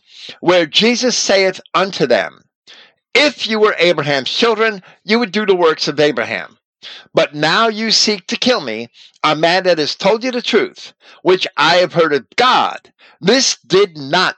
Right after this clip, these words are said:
Abraham. You do the deeds of your father." Then they said to him, "We be not be of fornication.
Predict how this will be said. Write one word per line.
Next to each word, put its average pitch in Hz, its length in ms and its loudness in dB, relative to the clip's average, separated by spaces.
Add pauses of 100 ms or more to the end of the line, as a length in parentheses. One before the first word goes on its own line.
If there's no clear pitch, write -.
(120)
Abraham. 113 540 -2 (880)
You 247 280 2
do 240 180 0
the 196 140 0
deeds 170 380 0
of 123 180 -4
your 160 320 2
father." - 560 -6 (960)
Then 208 200 2
they 208 160 2
said 175 240 0
to 156 80 -2
him, 233 360 2 (200)
"We 294 240 2
be 214 260 0
not 156 240 0
be 151 160 2
of 123 100 -2
fornication. 156 800 0